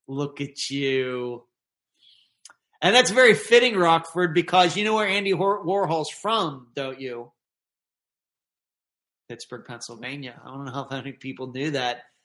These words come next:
Guess where I'm from? Not exactly Pittsburgh, but the Pittsburgh area.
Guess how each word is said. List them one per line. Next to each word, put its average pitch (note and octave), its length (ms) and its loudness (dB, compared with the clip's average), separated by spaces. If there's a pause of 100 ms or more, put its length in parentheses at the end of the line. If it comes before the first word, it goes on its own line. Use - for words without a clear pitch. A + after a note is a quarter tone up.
(180)
Guess G3 260 4
where G3 140 2
I'm G#3 240 2
from? C#3+ 320 -4 (1040)
Not F#3 240 4
exactly D#3+ 460 2
Pittsburgh, C#3+ 600 -4
but D3+ 140 -2
the D3+ 80 -6
Pittsburgh D3+ 440 -6
area. C#3 460 -4